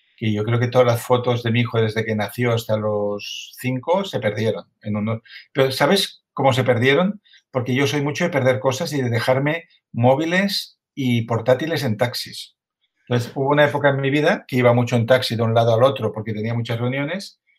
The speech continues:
y te dejabas el ordenador en el taxi y eso casi, casi nunca lo encontré en objetos perdidos, en la,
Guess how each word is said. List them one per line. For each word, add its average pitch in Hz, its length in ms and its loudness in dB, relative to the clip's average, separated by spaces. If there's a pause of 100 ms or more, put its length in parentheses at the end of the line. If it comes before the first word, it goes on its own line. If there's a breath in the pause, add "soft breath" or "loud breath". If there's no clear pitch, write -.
(280)
y 180 280 -4 (540)
te 139 140 2
dejabas 131 420 2
el 143 60 6
ordenador 135 440 2
en 143 60 0
el 139 120 -4
taxi 156 380 -6
y 143 60 -6
eso 175 400 -6 (260 soft breath)
casi, 120 460 -6 (140)
casi 123 300 -2
nunca 185 540 0
lo 135 140 0
encontré 110 480 -2
en 104 120 -4
objetos 110 440 -10
perdidos, 104 480 -10
en 101 100 -10
la, 101 240 -8